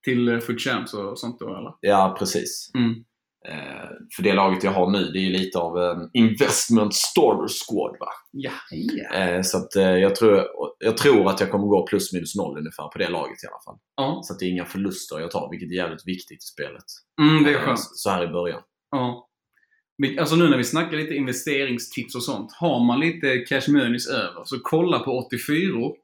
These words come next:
Speaker 1: Det här är ju kanske lite mer långsiktigt, men åttiofyra nu är ju rätt billiga, alltså.
Speaker 2: Mm.
Speaker 1: Mycket packs som öppnas dessutom, liksom, så de kommer nog hållas låga i alla fall en vecka framöver.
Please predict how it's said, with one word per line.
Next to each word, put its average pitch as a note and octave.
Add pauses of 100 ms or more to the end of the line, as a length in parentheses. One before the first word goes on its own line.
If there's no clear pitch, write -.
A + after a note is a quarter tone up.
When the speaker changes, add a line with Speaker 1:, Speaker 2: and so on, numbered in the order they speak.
(160)
Speaker 1:
Det C#3
här C#3+
är E3+
ju E3+
kanske D3+
lite C#3+
mer B2+
långsiktigt, A#2
men C#3
åttiofyra C#3
nu D3+
är C3
ju F2
rätt B2 (220)
billiga, F#3
alltså. -
Speaker 2:
Mm. F2+ (560)
Speaker 1:
Mycket D3
packs C#3
som B2+
öppnas B2+
dessutom, A#2+
liksom, A#2
så B2+
de A#2+
kommer C3
nog A#2+
hållas B2
låga B2
i B2
alla B2
fall B2
en A#2+
vecka B2+
framöver. A#2+